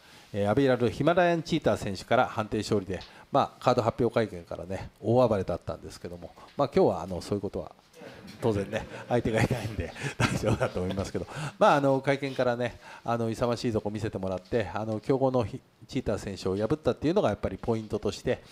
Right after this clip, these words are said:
あの、今回は当初は入っていなかったんですけども、あのー、最後に、えー、一ヶ月切った中でね、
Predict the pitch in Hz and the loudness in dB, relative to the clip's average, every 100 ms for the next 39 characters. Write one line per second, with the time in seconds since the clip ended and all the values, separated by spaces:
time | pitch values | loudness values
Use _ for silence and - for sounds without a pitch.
0 | - - - 143 139 175 170 127 95 - | -20 -10 -2 0 2 0 2 2 2 2
1 | 185 - 90 117 117 98 117 127 - 85 | 2 2 0 -2 -4 -6 -4 -4 -4 -10
2 | 85 98 90 95 - - - - 117 117 | -10 -10 -8 -8 -8 -16 -16 -2 -2 0
3 | 113 113 113 110 110 110 110 107 131 107 | -2 -2 -2 -2 -2 -2 -4 -4 -4 -4
4 | 95 85 - _ _ _ _ _ 98 95 | -6 -10 -18 _ _ _ _ _ -8 -6
5 | 92 90 90 87 87 87 92 - 131 110 | -6 -6 -8 -8 -8 -8 -8 -6 -6 -6
6 | - - - 117 90 87 90 101 98 | -8 -10 -8 -8 -8 -12 -8 -10 -10